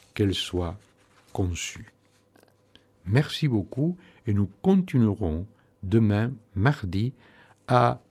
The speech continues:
faire quelques réflexions autour de ces paroles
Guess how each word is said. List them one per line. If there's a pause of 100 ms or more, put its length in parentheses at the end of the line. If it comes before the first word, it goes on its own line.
(260)
faire
quelques
réflexions (420)
autour (300)
de
ces
paroles